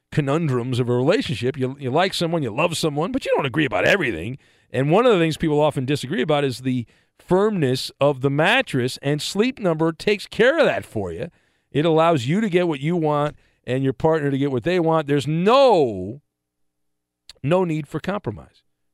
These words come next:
Right? You get what you want, they get what you want, uh, they want. It's perfect. And the new beds are so smart. How smart are they, you say? They're so smart, they sense your very, uh, your, your, your, your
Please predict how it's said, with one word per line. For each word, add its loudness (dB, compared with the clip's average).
Right? -2
You -4
get 2
what -6
you -2
want, -2
they -2
get -2
what -6
you -4
want, -6
uh, -2
they 2
want. -4
It's -2
perfect. 0
And 0
the 2
new 2
beds 4
are 0
so 0
smart. 0
How 6
smart 4
are 6
they, 0
you -2
say? -10
They're 2
so 2
smart, 0
they -2
sense -4
your -2
very, 0
uh, 4
your, 2
your, 2
your, 2
your 0